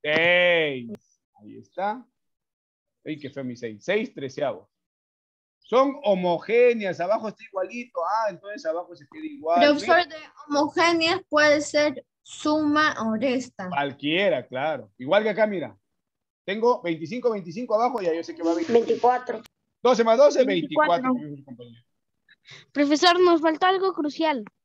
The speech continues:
Speaker 1: Dime, dime, hijito, rápido, dime.
Speaker 4: Las líneas que dice por dos, por dos, para multiplicar, ¿o ese era el
Speaker 1: Ah, ya, ese es
Speaker 4: Ah,
Speaker 1: el
Speaker 4: ese era
Speaker 1: de la fracción es
Speaker 4: el
Speaker 1: equivalente.
Speaker 4: aspa, del aspa.
Speaker 1: Ah, ese es, acá recuerden, el método del aspa acá estamos haciendo para sumar y restar fracciones heterogéneas.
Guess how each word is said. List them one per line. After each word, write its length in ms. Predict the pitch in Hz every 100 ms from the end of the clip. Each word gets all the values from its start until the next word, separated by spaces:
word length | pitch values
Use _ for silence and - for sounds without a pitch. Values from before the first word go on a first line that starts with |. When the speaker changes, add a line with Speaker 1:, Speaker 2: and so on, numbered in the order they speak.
| _ _ -
Speaker 1:
Dime, 300 | 151 185 147
dime, 240 | 165 151
hijito, 280 | 131 151 -
rápido, 320 | 147 - 110
dime. 160 | 220 -
Speaker 4:
Las 360 | 294 247 277 294
líneas 420 | 320 339 370 370
que 180 | - 285
dice 380 | 269 311 311 330
por 300 | - 247 233
dos, 460 | 254 269 269 262 _
por 240 | 233 226 220
dos, 340 | 247 240 - _ _ _
para 220 | 240 254
multiplicar, 1040 | 247 240 214 _ _ 240 226 226 - 285 277
¿o 80 | 247
ese 320 | 254 254 240
era 120 | 226
el 60 | 147
Speaker 1:
Ah, 300 | 175 175 175
ya, 280 | 175 175 190
ese 160 | 170
es 60 | 208
Speaker 4:
Ah, 80 | 196
Speaker 1:
el 80 |
Speaker 4:
ese 80 | 170
era 180 | 165 156
Speaker 1:
de 60 | 151
la 140 | 151
fracción 300 | 147 143 208
es 100 | 190
Speaker 4:
el 60 | 190
Speaker 1:
equivalente. 600 | 180 151 165 285 285 302
Speaker 4:
aspa, 240 | 302 277 240
del 180 | 220
aspa. 400 | 240 247 - 180 _ _ _ -
Speaker 1:
Ah, 120 | 117
ese 520 | - 156 170 180 160
es, 140 | 170 -
acá 300 | 131 135 208
recuerden, 440 | 220 151 220 220 185
el 140 | 151
método 240 | 190 220
del 140 | 190 196
aspa 220 | 202 185
acá 200 | - 202
estamos 240 | 190 175
haciendo 200 | 165 185
para 180 | 165 139
sumar 280 | - 131 143
y 80 | 143
restar 220 | 135 135
fracciones 380 | 139 - 139 143
heterogéneas. 840 | 143 151 156 175 156 156 185 240